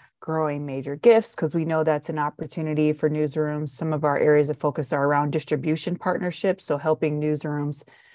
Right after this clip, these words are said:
amplify their story across other platforms and reach a greater audience. We do a lot of work around networking and supporting leaders within the field, so that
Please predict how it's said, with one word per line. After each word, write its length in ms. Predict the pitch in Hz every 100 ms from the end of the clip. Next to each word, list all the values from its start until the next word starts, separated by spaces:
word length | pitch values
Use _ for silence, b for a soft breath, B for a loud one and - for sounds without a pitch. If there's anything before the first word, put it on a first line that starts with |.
| b b -
amplify 540 | 160 175 175 180 170 170
their 180 | 170 165
story 380 | - 160 165
across 360 | 156 - 156 135
other 160 | 147 143
platforms 680 | - 175 - 170 160 160 139
and 140 | 147
reach 240 | 156 151 147
a 40 |
greater 340 | 160 143 139
audience. 580 | 135 143 156 156 151 - b b b b _ 170
We 100 | 190
do 200 | 208 170
a 20 |
lot 340 | 156 156 160
of 160 | 165 139
work 220 | 156 156
around 680 | 147 139 143 139 139 143 - _ _
networking 880 | 160 165 185 151 165 156 165 160 160
and 160 | 151 156
supporting 640 | 156 - 180 160 143 143
leaders 400 | 147 170 208 214
within 240 | 214 220 208
the 100 | 214
field, 460 | 220 214 214 214
so 240 | - 165 160
that 340 | 151 147 -